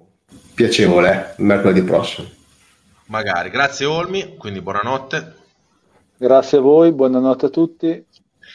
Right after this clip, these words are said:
Speaker 2: Buonanotte Bomber. Bomber, c'hai ottantasei persone che in questo momento ti stanno guardando, di una cosa sensata per un saluto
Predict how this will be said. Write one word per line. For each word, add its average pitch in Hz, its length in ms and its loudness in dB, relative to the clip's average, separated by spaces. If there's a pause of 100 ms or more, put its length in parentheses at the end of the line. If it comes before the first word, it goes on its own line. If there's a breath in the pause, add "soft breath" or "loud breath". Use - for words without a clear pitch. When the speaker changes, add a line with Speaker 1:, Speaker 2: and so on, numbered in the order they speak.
(220 loud breath)
Speaker 2:
Buonanotte 139 580 4
Bomber. 165 480 4
Bomber, 131 340 2
c'hai 131 200 2
ottantasei 143 680 0
persone 160 440 -2
che 139 100 -2
in 120 40 -2
questo 127 280 -2
momento 127 640 0
ti 110 80 -10
stanno 123 260 -2
guardando, 135 560 2
di 131 140 -2
una 135 160 2
cosa 127 240 0
sensata 127 640 2
per 110 160 0
un 107 120 -4
saluto 117 800 -2